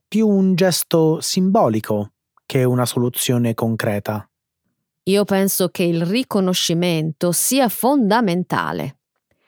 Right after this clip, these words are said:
Speaker 2: Dà ai palestinesi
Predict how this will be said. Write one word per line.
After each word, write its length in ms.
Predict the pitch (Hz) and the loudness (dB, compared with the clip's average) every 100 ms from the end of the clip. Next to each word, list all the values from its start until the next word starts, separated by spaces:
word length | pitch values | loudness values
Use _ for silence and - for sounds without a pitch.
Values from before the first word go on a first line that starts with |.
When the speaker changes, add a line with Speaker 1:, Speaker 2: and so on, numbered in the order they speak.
| _ _ _ _ _ | _ _ _ _ _
Speaker 2:
Dà 360 | 165 180 190 - - | -2 2 2 0 -6
ai 360 | - 165 165 160 | -2 0 0 -2
palestinesi 1080 | 147 143 156 - 240 269 330 320 208 190 | -2 -2 -2 -2 0 2 0 0 -2 -4